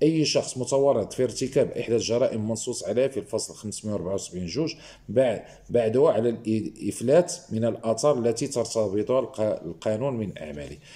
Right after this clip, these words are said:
هنا كنجيو كنشوفوا هادشي اللي كاين. هنا كتشوف واحد نجح في الانتخابات، ما يكسب ما يعلم، بين عشية وضحى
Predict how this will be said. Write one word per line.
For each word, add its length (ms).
هنا 240
كنجيو 360
كنشوفوا 560
هادشي 320
اللي 140
كاين. 220
هنا 200
كتشوف 540
واحد 340
نجح 240
في 60
الانتخابات، 680
ما 80
يكسب 420
ما 60
يعلم، 320
بين 280
عشية 520
وضحى 680